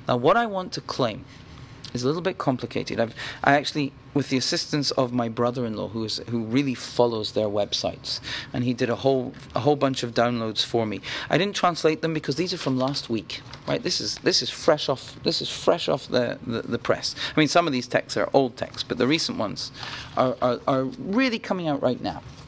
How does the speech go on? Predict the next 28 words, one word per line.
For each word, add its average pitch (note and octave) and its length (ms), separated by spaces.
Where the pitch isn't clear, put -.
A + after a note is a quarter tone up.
Um, B2+ 520
so - 120
I'm C#3 120
giving E3 220
you D3+ 80
an C3+ 80
up-to-date C3+ 480
sense - 360
of A2+ 100
the A2 80
discourse A2+ 480
that's - 160
going A2 240
on. G2 100
These F#3+ 160
are G#3+ 60
from F3+ 160
the D#3 100
websites. - 640
Um, B2+ 600
but C#3 280
what D#3 200
I B3+ 120
want G3+ 240
to F3+ 100
suggest - 800
is C#3 280
that C3 360